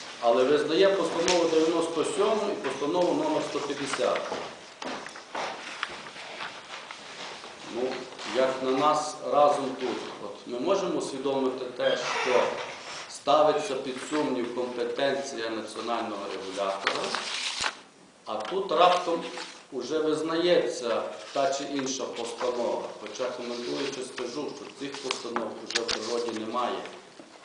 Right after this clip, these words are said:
Ці постанови втратили будь-яку законну силу дії на території України. І таким чином, е, наші споживачі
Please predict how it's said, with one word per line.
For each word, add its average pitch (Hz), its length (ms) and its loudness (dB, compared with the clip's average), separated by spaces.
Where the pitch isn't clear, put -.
Ці 123 60 -6
постанови 120 800 -4
втратили 110 760 0
будь-яку 143 360 -4
законну 117 460 -2
силу 131 360 0
дії 135 500 -2
на 104 100 -6
території 107 720 -4
України. 101 400 -6
І 131 60 -2
таким 208 400 -2
чином, 214 500 0
е, 110 180 -6
наші 156 280 0
споживачі 147 840 -2